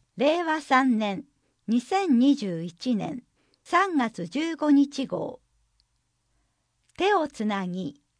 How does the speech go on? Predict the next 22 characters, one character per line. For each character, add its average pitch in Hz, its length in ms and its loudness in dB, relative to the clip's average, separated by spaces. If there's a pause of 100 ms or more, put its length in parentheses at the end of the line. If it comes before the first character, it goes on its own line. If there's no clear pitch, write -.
心 381 580 -2
を 254 100 0
紡 202 420 -4
ぐ 175 240 -6 (140)
緑 302 420 0
の 175 160 -4
清 233 340 -4
瀬。 - 320 -10 (1200)
毎 277 280 0
月 - 500 -8 (240)
一 320 320 -6
日、 240 520 -2 (180)
十 359 260 -4
五 226 140 -4
日 185 340 -6
発 180 280 -10 (100)
行。 190 380 -6 (1500)
二 214 140 0
千 339 340 -2
二 214 160 0
十 262 280 -2
年、 202 280 -6